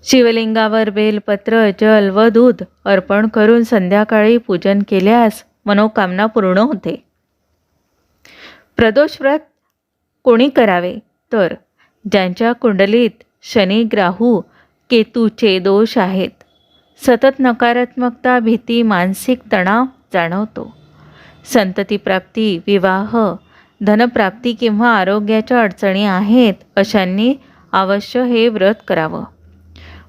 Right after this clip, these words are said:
महिलांनी नवसाने हे व्रत केल्यास घरात शांतता आणि समाधान येते. तीन, प्रदोष व्रताचे प्रमुख फळ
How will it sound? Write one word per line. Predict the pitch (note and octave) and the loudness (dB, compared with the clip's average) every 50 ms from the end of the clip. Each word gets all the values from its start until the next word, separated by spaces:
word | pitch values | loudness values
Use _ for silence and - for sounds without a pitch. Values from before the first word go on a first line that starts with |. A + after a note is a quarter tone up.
| _ | _
महिलांनी | G#3+ A3 A3 A3 A3+ A#3+ A#3+ A#3+ A#3 A#3+ C4 C#4 A#3+ F#3 F#3 - _ _ _ _ _ | 2 2 2 2 0 0 0 0 -2 -2 -4 -4 -4 -6 -8 -12 _ _ _ _ _
नवसाने | G3+ G#3+ G#3+ G#3+ G#3+ G#3+ B3 A3 G3+ G3+ A3 A#3+ C4+ C4 _ _ _ _ _ _ - | -2 0 0 0 0 0 -2 0 0 2 0 0 -2 -4 _ _ _ _ _ _ 0
हे | A3+ A#3+ B3+ | 2 2 2
व्रत | A3+ A3+ G#3 A3 A#3+ B3 - _ | 2 2 0 2 0 0 -2 _
केल्यास | - G3+ F3+ F#3 G#3 A3 G#3+ F#3+ F3+ - - _ _ - | -4 -2 0 2 2 2 2 0 -4 -6 -14 _ _ 0
घरात | G3+ G3 G3 G3+ G#3 | 2 2 2 2 -2
शांतता | - - G#3+ F3+ F3+ F3+ - G3 G3 G3 G#3 | -4 -4 -4 -4 -4 -4 -4 -4 -4 -2 -2
आणि | G3 G3 F#3+ G3 G3+ A3+ A#3 G3+ G#3+ - _ _ _ _ _ _ - | -2 0 0 0 0 -2 -2 -4 -6 -10 _ _ _ _ _ _ -2
समाधान | - A3 G3 F#3 F#3 F3+ F3+ G#3 G3+ G#3+ A#3+ | 0 0 0 0 -2 -2 -2 -2 -2 -2 -2
येते. | B3+ A3 - - - - - _ _ _ _ _ _ _ _ _ _ _ _ _ _ _ _ _ | -4 -4 -6 -10 -14 -14 -16 _ _ _ _ _ _ _ _ _ _ _ _ _ _ _ _ _
तीन, | G#3+ G3 F3+ - - - - _ _ _ _ - _ _ _ - | 2 2 2 0 -4 -8 -14 _ _ _ _ -20 _ _ _ -2
प्रदोष | F#3+ G3+ F#3 E3 G3 G#3 G3+ - - | 0 0 0 0 -2 -6 -6 -4 -4
व्रताचे | G3 G3 G3 - G3+ G3 G3 - G3+ | -4 -4 -2 -2 -4 -4 -2 -4 -6
प्रमुख | G3+ - - F#3+ F#3+ F#3+ G#3 G#3+ G#3+ G#3+ - | -4 -4 -4 -4 -2 0 -2 -2 -2 -4 -4
फळ | - A3+ G#3+ A3 G#3+ | -2 0 2 2 0